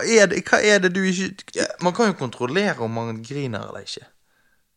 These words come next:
Speaker 1: Her er ikke det akkurat det man ikke kan?
Speaker 2: Ja, du, du,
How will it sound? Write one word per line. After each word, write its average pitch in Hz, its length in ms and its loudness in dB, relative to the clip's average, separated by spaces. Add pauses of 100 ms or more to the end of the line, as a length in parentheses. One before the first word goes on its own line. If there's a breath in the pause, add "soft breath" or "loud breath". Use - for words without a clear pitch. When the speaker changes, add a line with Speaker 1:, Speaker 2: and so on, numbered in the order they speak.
(120)
Speaker 1:
Her - 100 0
er 208 60 2
ikke 208 120 2
det - 140 -6
akkurat - 340 2
det 196 120 4
man 160 120 2
ikke - 280 -4
kan? 139 280 -4 (960)
Speaker 2:
Ja, - 200 -12 (200)
du, - 120 -16
du, 110 180 -20